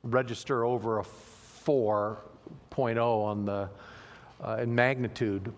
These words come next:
um, so it doesn't seem that compelling. But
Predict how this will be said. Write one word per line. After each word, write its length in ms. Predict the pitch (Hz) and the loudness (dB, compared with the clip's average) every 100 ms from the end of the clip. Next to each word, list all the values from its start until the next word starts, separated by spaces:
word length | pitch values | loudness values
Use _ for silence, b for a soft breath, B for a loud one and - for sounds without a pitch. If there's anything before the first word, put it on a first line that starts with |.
| - | -6
um, 300 | 123 104 104 | -4 -2 -4
so 340 | - 139 113 | -2 2 2
it 240 | 110 123 117 | 2 -2 -2
doesn't 300 | 135 107 113 | -2 -2 -8
seem 420 | - 143 120 98 | -6 -2 -2 0
that 420 | 95 113 123 - - B B B B B B B _ _ | 2 2 2 -4 -16 B B B B B B B _ _
compelling. 720 | - 107 - 170 117 90 95 | -6 -4 0 2 2 -2 0
But 400 | 95 143 - - | 8 8 8 -6